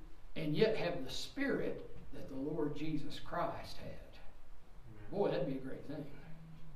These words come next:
Speaker 1: We, we'd really have it at that point, wouldn't we? So preach against sin. It will not be popular with the world. It'll actually be hated by the world.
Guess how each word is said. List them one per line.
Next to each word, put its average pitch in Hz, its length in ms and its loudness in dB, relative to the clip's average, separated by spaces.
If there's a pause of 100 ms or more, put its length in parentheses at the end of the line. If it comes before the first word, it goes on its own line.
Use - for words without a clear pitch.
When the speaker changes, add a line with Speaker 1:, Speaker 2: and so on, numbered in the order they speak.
(320)
Speaker 1:
We, 196 160 2
we'd 202 240 6
really 170 240 2
have 202 200 6
it - 120 0
at - 80 -2
that - 220 2
point, - 240 -2
wouldn't 151 240 0
we? - 100 0 (1800)
So 208 220 8
preach 320 340 4
against 247 380 2
sin. 262 260 0 (440)
It 190 140 0
will 180 80 0
not 233 200 6
be 196 100 0
popular 247 420 4
with 233 140 6
the 226 80 2
world. 233 340 10
It'll - 200 8
actually 196 320 6
be - 180 2
hated - 540 2
by 147 180 0
the 135 80 0
world. 135 300 0